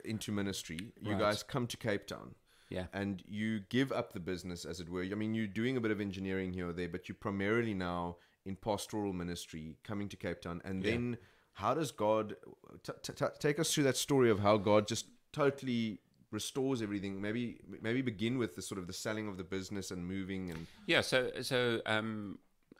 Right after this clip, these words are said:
Speaker 2: I mean, we, we, we moved to Johannesburg with the, the, the, the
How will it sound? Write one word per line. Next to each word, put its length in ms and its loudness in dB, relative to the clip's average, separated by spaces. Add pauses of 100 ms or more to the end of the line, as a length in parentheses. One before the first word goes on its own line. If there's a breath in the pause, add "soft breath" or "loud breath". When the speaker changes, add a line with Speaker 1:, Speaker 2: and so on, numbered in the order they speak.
(100)
Speaker 2:
I 60 -4
mean, 160 0
we, 100 2
we, 300 -4
we 160 0
moved 340 0
to 60 -10
Johannesburg 720 -4 (420 soft breath)
with 140 0
the, 200 4
the, 160 -2 (140)
the, 160 -8 (640)
the 240 -4